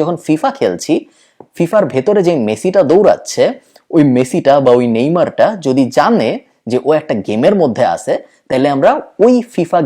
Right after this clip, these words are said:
গেমটাকে একটা মেটাভার্স বলতে পারি। এখন অবশ্যই আমরা যে ফিফা খেলি, ওই ফিফার ভিতরে মেসি তো আসলে জানে না যে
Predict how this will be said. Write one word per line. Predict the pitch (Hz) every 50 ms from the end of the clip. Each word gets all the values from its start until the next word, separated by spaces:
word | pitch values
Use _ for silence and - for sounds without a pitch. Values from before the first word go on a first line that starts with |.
| 120
গেমটাকে | 127 123 123 117 104 123 123 - 214 269 277 - 104
একটা | - - 202 214 - - -
মেটাভার্স | - 233 - 131 - 101 101 104 104 95 - 95 92
বলতে | 98 95 87 90 80 -
পারি। | 65 - - 67 _ _ _ _ _ -
এখন | 95 - 113 110 113
অবশ্যই | 113 120 - - 139 131 127 127 123 - _ _ -
আমরা | 92 98 104 113 107
যে | 110 -
ফিফা | 233 208 - 117 -
খেলি, | - 120 139 120 101
ওই | 104 98 -
ফিফার | 117 104 - 113 107 95 101
ভিতরে | 104 - 110 107 110 104 101
মেসি | 101 101 95 - 117 -
তো | 113 107
আসলে | 107 - 110 107 110 143
জানে | 165 175 139 98 87
না | 85 - _ _ _ _ -
যে | 107